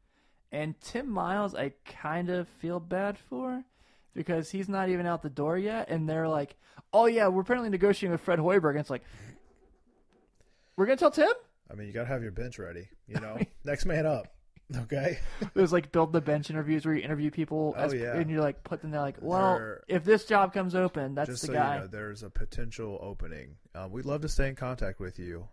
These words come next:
Speaker 2: Um, and, and once that position is open, we would definitely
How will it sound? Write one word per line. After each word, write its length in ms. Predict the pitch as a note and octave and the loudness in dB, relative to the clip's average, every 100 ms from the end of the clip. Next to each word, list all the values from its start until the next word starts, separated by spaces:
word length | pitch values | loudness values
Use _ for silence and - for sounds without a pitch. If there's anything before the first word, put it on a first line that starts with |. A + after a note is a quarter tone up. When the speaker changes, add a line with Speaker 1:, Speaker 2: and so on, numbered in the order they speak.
| _ _ | _ _
Speaker 2:
Um, 440 | D2+ F#2+ E2 D2 - _ _ | -14 -12 -12 -14 -20 _ _
and, 240 | G#2+ G#2 - | -14 -12 -12
and 200 | G2+ G#2+ | -12 -8
once 220 | A#2+ - | -8 -2
that 160 | B2 - | -2 0
position 380 | G#2+ A#2+ A2 | 0 -2 -6
is 120 | A2+ G#2+ | -6 -4
open, 320 | A#2 - F2 | -4 -4 -6
we 120 | F#2+ | -8
would 200 | F#2 F#2+ | -10 -8
definitely 500 | G2+ - F#2+ F#2+ | -8 -6 -6 -8